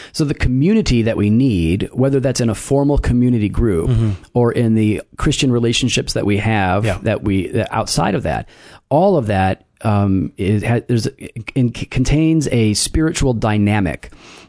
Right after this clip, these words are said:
Speaker 1: uh, the work of God
Speaker 2: Yeah.
Speaker 1: that accomplishes specific things.
Speaker 2: That's right.
Speaker 1: Right. So, um, in our community group, uh, we should be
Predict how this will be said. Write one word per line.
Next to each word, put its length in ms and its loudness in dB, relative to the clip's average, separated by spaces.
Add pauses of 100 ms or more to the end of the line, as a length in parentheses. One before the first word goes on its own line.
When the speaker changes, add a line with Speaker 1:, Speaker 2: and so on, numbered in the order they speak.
Speaker 1:
uh, 360 2
the 160 0
work 280 0
of 140 -2
God 420 0 (200)
Speaker 2:
Yeah. 200 -10 (280)
Speaker 1:
that 160 0
accomplishes 600 -2
specific 640 -4
things. 420 -10
Speaker 2:
That's 160 -8
right. 160 -12 (120)
Speaker 1:
Right. 260 -4
So, 320 0 (460)
um, 280 0
in 260 2
our 280 0
community 500 0
group, 380 -2 (380)
uh, 200 2
we 140 2
should 300 -2
be 420 0